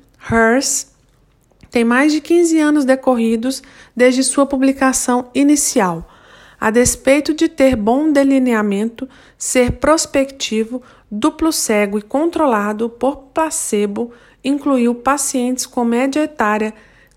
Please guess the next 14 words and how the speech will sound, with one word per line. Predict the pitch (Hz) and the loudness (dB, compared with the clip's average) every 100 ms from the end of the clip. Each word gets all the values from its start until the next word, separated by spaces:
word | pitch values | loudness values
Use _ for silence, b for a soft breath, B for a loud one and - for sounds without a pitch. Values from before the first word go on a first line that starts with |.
| 202 | -10
de | 196 220 214 | -6 -4 -6
sessenta | - - 233 - 285 311 | -6 -4 -4 -4 -4 -4
e | 311 | -4
sete, | - 220 220 233 b b b b b b b _ _ _ | -4 -6 -8 -12 b b b b b b b _ _ _
mais | 226 233 247 247 | -2 0 2 0
ou | 254 | 0
menos | 233 220 220 | 0 -2 -4
sete | - 208 202 202 - | -4 -4 -4 -6 -4
anos, | 202 190 220 269 - b b _ - | -4 -2 -2 -4 -6 b b _ -4
quando | 254 269 277 | 0 0 0
do | 262 | 0
início | 277 247 247 - | 0 0 -2 -4
do | 247 | -4
estudo. | 269 277 208 190 180 | -4 -4 -6 -6 -8